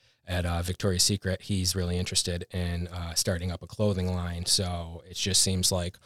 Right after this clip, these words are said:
all the things that I worked hard for are just kind of falling into place, and it's the beginning part of it. But, you know,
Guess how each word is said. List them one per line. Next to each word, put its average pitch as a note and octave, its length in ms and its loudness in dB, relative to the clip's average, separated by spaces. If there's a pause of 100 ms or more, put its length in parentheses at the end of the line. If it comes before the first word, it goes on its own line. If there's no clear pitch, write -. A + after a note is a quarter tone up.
(100)
all G2 180 4
the F2+ 120 0
things F#2 280 0
that F2+ 120 0
I F2 100 0
worked F2 240 -2
hard F#2 200 2
for F#2 220 0
are F2+ 60 0
just F#2 180 0
kind F2+ 160 0
of F2 80 -2
falling F2 300 -2
into F2 180 -6
place, F#2+ 360 -2
and F2 100 -2
it's - 240 -2
the - 80 -20 (120)
beginning G2+ 340 4
part E2+ 200 0
of D#2+ 100 -8
it. E2+ 220 -8
But, F2 260 -4 (120)
you F#2 80 -6
know, E2+ 140 -4